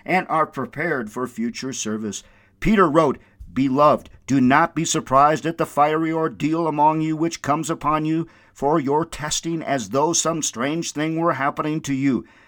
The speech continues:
But to the degree that you share the sufferings of Christ, keep on rejoicing, so that also at the revelation of his glory you may rejoice with exultation."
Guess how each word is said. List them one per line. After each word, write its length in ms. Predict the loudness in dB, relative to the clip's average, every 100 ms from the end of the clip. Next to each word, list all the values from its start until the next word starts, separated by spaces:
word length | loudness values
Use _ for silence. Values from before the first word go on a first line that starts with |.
| _
But 180 | -2 -2
to 100 | -2
the 140 | -4
degree 460 | -4 -4 0 0 0
that 200 | -2 -2
you 120 | -2
share 360 | -2 -2 -2 -2
the 120 | -2
sufferings 520 | 0 0 0 -2 -2
of 160 | -2 -2
Christ, 380 | -2 -2 -4 -10 _ _
keep 240 | 2 4 6
on 280 | 8 8 6
rejoicing, 680 | 2 2 0 0 -6 -8 -14 -20 _
so 220 | -2 0 4
that 200 | 6 8
also 540 | 6 6 4 0 -2 -6 _
at 180 | -6 -4
the 80 | 0
revelation 640 | 2 4 4 2 0 -2
of 120 | 0
his 200 | 0 0
glory 420 | -2 0 2 4 2
you 140 | 2
may 220 | 0 0
rejoice 800 | 0 -2 -6 -2 4 4 4 0 -6 _ -6
with 220 | -4 -2
exultation." 920 | -4 -2 -2 -2 0 0 0 -2 -4